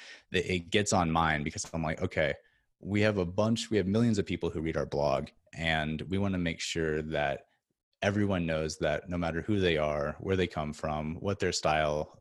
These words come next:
of eating is, what their exercise history is, what their viewpoint is and opinions are,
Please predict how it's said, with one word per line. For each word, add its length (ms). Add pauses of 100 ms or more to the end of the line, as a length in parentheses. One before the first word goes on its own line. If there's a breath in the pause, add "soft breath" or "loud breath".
(160)
of 200
eating 360
is, 320 (420 loud breath)
what 120
their 160
exercise 400
history 440
is, 200 (220 soft breath)
what 120
their 140
viewpoint 640
is 180
and 140
opinions 500
are, 340